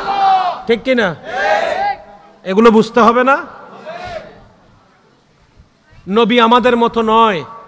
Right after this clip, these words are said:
এটা আল্লাহর কালাম। আল্লাহ বলেন, এই আয়াতের তর্জমাটুকু আপনারা দেখেন,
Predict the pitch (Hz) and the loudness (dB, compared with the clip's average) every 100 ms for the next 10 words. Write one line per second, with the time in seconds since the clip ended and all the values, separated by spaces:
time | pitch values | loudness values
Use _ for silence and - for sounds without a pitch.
0 | - 190 220 208 196 220 220 208 180 147 | -12 2 4 4 4 2 2 0 0 -2
1 | 113 - - - - _ _ - 208 214 | -4 -18 -20 -20 -20 _ _ 0 2 2
2 | 196 202 202 156 135 - - - 196 214 | 2 2 0 -4 -12 -20 -20 -6 0 2
3 | 214 226 226 226 220 - 214 185 214 214 | 6 6 6 4 0 0 0 2 0 0
4 | 226 226 175 190 190 175 - 151 | 0 2 2 -2 -2 -4 -6 -10